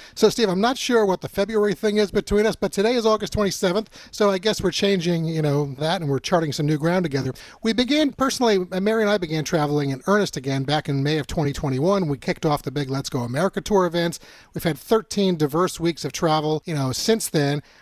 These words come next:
Hawaii, Rome, Italy, Mediterranean Sea cruise, and Cancun are still coming. We've experienced firsthand that leisure travel is doing well, but business travel, it's inconsistent depending on where you are,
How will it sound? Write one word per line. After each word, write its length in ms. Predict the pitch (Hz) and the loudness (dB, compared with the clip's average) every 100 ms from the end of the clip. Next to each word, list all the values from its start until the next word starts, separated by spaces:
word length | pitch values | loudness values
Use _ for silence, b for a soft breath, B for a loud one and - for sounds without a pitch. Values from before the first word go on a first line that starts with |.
| b | b
Hawaii, 580 | 160 165 170 175 170 170 | 0 2 2 2 0 0
Rome, 340 | 139 160 165 | 0 0 2
Italy, 440 | 160 156 156 156 143 | 0 0 0 0 0
Mediterranean 560 | 151 160 - 156 147 | -2 -2 -2 -2 -2
Sea 200 | - 170 | -2 -4
cruise, 300 | 147 170 151 | -2 -2 0
and 140 | 139 - | -2 -4
Cancun 440 | 160 143 - 170 | -6 -4 -2 0
are 60 | 131 | -2
still 240 | - 151 | -2 -4
coming. 400 | - 220 202 175 B B B B - | 0 0 0 -2 B B B B -4
We've 220 | 196 247 | -2 0
experienced 640 | 247 - 240 226 196 - | 0 -2 2 2 2 -2
firsthand 760 | - 233 247 - 233 180 135 143 135 | -6 -2 -2 -2 0 0 0 -4 -6
that 160 | 143 | -4
leisure 320 | 156 208 175 | 0 0 0
travel 380 | 151 160 131 127 | -2 0 0 -2
is 80 | 120 | -2
doing 260 | 143 135 131 | 0 0 0
well, 300 | 185 156 127 | 0 0 -4
but 280 | 160 147 | -6 -4
business 380 | - 311 311 285 | 0 2 2 0
travel, 460 | - 151 120 117 156 _ | 2 0 0 -4 -10 _
it's 180 | 233 - | -14 -6
inconsistent 840 | 277 302 - 196 - 285 - 202 | -2 -2 0 -4 0 -2 0 -4
depending 400 | - - 170 147 | -2 0 0 2
on 120 | 143 | 0
where 180 | 139 143 | 0 0
you 200 | 139 135 | 0 0
are, 280 | 127 147 196 | 0 0 -2